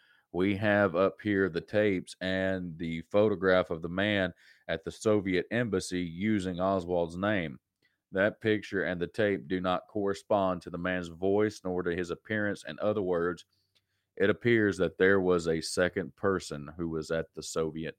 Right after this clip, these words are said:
embassy." Now, that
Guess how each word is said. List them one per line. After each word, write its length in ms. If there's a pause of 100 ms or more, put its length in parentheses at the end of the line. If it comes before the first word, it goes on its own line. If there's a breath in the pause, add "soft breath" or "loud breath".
embassy." 580 (4000 soft breath)
Now, 460
that 320